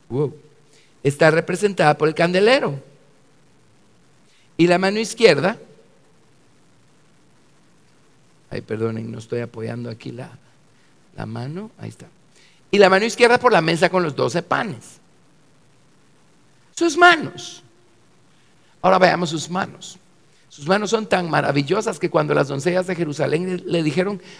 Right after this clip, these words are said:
"A ver, ¿y qué es tu amado más que otro amado que así nos conjuras? A ver, déjenme hablarles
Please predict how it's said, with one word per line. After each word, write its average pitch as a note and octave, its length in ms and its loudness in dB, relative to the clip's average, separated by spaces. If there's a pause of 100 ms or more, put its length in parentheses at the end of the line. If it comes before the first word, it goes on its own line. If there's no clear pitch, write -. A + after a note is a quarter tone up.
"A - 80 -8
ver, G3 240 0
¿y F3+ 140 -6
qué G#3+ 140 4
es G#3+ 120 -4
tu F3 80 -6
amado F3+ 320 -2
más F3 240 -4
que - 100 -12
otro F3 220 -8
amado C#3+ 320 -2
que - 80 -8
así C#3+ 160 -8
nos C#3+ 200 -12
conjuras? C3+ 540 -6 (260)
A B2 120 -4
ver, C3+ 220 -2 (240)
déjenme B2+ 320 -2
hablarles C3 960 -6